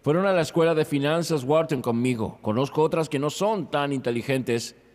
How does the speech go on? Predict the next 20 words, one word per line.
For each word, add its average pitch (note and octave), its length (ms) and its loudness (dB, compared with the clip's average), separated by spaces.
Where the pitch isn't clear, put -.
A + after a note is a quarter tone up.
Y C3 180 2
esas G3 240 2
personas E3+ 460 0
son E3 160 0
las C#3+ 140 0
más F3 220 0
importantes C3+ 560 0
de A#2+ 60 2
la A2+ 60 2
industria A#2+ 440 2
hoy. C#3 240 0
Y A2+ 80 0
ellos C3+ 400 0
solo C3 320 -2
fueron C#3 220 0
más D3+ 140 0
fuertes. F3+ 580 -4
No A2+ 120 -6
se C3+ 140 0
rindieron. D3 600 2